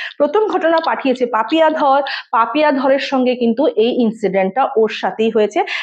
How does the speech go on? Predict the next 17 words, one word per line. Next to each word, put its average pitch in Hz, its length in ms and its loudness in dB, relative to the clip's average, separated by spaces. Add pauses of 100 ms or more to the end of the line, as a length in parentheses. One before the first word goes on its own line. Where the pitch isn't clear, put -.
(180)
Actually 240 320 0
পাপিয়া 247 340 2
ধর 302 240 2
এই 262 240 0
ঘটনাটা 269 440 0
পাঠিয়েছে, 247 560 -2
ওয়েস্ট 240 260 2
বেঙ্গলের 214 380 0
বাসিন্দা। 214 520 0
ও 247 100 2
কিন্তু 277 440 0
বাঁকুড়া 240 540 0
ডিস্ট্রিক্ট, 214 460 -6
বাঁকুড়ার 233 420 2
ওদিকের 180 400 0
মেয়ে, 156 260 -2
হ্যাঁ, 453 200 0